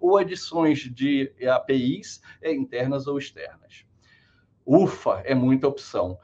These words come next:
E a fim de construir um ecossistema de soluções tecnológicas de apoio ao negócio das seguradoras e, lógico, fugindo dos modelos equivocados que resultaram em inúmeros casos de insucesso no mercado brasileiro, bom,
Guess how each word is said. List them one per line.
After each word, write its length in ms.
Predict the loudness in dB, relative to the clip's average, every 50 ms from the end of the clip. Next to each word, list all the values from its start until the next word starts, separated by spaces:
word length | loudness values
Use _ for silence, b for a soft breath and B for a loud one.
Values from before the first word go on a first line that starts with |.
| b b b
E 80 | 4 4
a 60 | 4
fim 160 | 2 0 -6
de 100 | -6 -6
construir 500 | -4 -4 -4 -2 -2 2 4 4 4 4
um 140 | 4 4 2
ecossistema 800 | 2 2 0 -4 -4 -4 -10 -10 -4 0 0 0 0 0 -4
de 100 | -6 -8
soluções 480 | -10 -8 -6 -6 -6 -6 -6 -6 -6 -4
tecnológicas 800 | -4 -6 -4 -4 -4 -2 0 2 2 2 2 0 -4 -8 -8 -6
de 100 | -2 0
apoio 360 | 0 0 0 0 0 2 2
ao 40 | 2
negócio 460 | 2 0 0 2 2 2 2 2 -2
das 160 | -6 -6 -6
seguradoras 760 | -4 -4 -2 0 0 0 0 0 0 -2 0 -2 -4 -8 -10 b b b
e, 80 | b 2
lógico, 640 | 6 8 8 8 8 6 4 -2 -8 -10 -10 -10 -6
fugindo 460 | -4 -4 -4 -2 0 -2 0 0 0
dos 180 | 0 0 0 0
modelos 540 | 0 0 0 2 2 2 2 2 0 0
equivocados 800 | -4 -4 -4 -2 0 0 0 0 2 2 2 2 2 0 -4 -14 _ b b b b
que 80 | -6 -4
resultaram 640 | -2 -2 0 -2 -2 -4 0 4 4 6 6 4 2 -2
em 100 | -4 -6
inúmeros 640 | -4 -6 -6 -4 -2 -2 -2 -2 -2 -4 -6 -10 -8
casos 420 | -2 0 2 2 2 0 -4 -6
de 80 | -6 -4
insucesso 560 | -4 -4 -6 -10 -4 0 0 0 0 0 -4
no 60 | -4
mercado 460 | -4 -4 -4 0 2 2 2 2 2
brasileiro, 680 | -2 -2 -2 -2 -2 0 2 2 2 2 2 0 -4 -8 _ _ _ _ _ _
bom, 380 | -6 0 2 2 2 2 -2